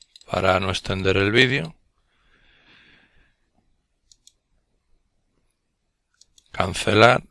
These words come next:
Si volvemos a abrir el programa, que se nos, veis, se queda aquí,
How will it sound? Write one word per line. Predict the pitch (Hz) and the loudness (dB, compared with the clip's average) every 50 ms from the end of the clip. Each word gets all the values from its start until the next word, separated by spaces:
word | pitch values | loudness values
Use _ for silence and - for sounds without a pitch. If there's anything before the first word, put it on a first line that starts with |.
| _ - | _ -8
Si | - - - - 185 | -4 -4 -2 -2 -2
volvemos | 180 - 98 92 95 98 101 104 104 104 - - - | 0 0 0 0 2 2 2 2 2 0 -2 0 0
a | |
abrir | 101 98 104 104 104 101 | 0 0 0 0 2 2
el | 107 101 98 | 2 2 2
programa, | - - 110 110 113 127 123 120 120 123 127 | 0 2 2 4 6 4 4 4 2 0 -2
que | - - 104 | -4 -4 -4
se | - - - 101 | -4 -4 -4 -4
nos, | 95 95 95 95 - - - - - _ - - _ _ _ _ _ _ _ _ - _ _ - _ _ _ _ _ _ _ _ _ _ _ _ _ _ - | -6 -6 -6 -6 -6 -6 -6 -8 -10 _ -20 -20 _ _ _ _ _ _ _ _ -20 _ _ -20 _ _ _ _ _ _ _ _ _ _ _ _ _ _ -12
veis, | - 98 98 101 104 107 - | -4 2 4 6 6 6 6
se | - - - 87 | 4 2 2 0
queda | - - 98 98 101 101 | 2 4 6 8 8 8
aquí, | 98 95 - 123 123 127 139 - - | 8 6 6 4 4 2 2 -4 -12